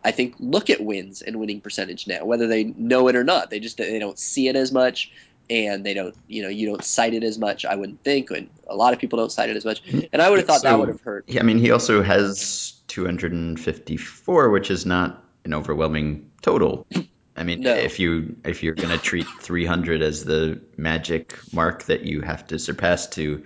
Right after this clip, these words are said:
Speaker 2: be a Hall of Famer, he's not there. So I guess you could kind of say that maybe the, the reduced appreciation for wins has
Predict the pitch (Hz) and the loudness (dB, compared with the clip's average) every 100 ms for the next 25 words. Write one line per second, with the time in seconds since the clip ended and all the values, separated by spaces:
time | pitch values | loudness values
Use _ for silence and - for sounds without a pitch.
0 | - - - _ - 98 90 87 - 143 | -18 -20 -20 _ 0 2 2 0 0 0
1 | 101 98 92 90 - - 85 82 - - | 0 0 -2 -4 -8 -10 -4 -2 -4 -10
2 | - - - 101 85 80 - 82 82 82 | -20 -10 0 4 4 2 0 0 0 -2
3 | - - 82 - - - 80 85 - 73 | -4 -8 -8 -8 -10 -6 -4 -4 -4 -2
4 | 76 69 69 - - - 71 76 76 71 | -2 -4 -8 -8 -16 -10 -8 -4 -4 -4
5 | 73 - _ _ - 76 67 - - - | -8 -14 _ _ -2 -2 -2 -8 -16 -20
6 | _ - 71 - 73 - 71 - 78 - | _ -8 -6 -4 -4 -4 -6 -4 -4 -4
7 | 80 73 78 76 82 76 80 78 - 73 | -4 -4 -4 -2 0 2 2 0 -2 -4
8 | 73 - - | -4 -8 -10